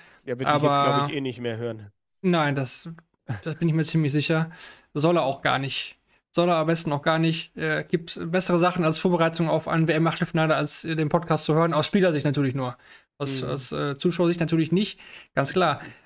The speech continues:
Speaker 2: Aber, ja, äh, wenn, wenn das gewinnt, mega geil, dann, äh, spielt er im Viertelfinale als erster Deutscher und wenn nicht, dann ist es auch n-, keine Schande.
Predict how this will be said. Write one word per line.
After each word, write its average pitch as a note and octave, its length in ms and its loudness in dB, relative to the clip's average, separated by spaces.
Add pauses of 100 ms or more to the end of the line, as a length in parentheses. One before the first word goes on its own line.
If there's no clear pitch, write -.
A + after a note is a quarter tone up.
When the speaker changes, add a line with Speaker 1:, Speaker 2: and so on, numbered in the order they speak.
Speaker 2:
Aber, D3+ 720 2 (320)
ja, C3 280 0
äh, - 300 -16 (1300)
wenn, F3+ 200 2
wenn G3+ 120 4
das G#3+ 180 0
gewinnt, G3+ 580 2 (420)
mega F#3 300 2
geil, F#3 400 2 (180)
dann, E3+ 420 2
äh, F3 420 0
spielt - 160 -2
er F#3 40 2
im F3 60 0
Viertelfinale F#3+ 360 2
als F3 100 -2
erster F3+ 260 2
Deutscher F3+ 400 2
und E3+ 160 2
wenn F3 140 4
nicht, F#3+ 260 0
dann F3 140 2
ist E3 80 0
es F3+ 100 0
auch F3 240 -2
n-, F#3 200 -2
keine F#3+ 260 2
Schande. F#3+ 380 2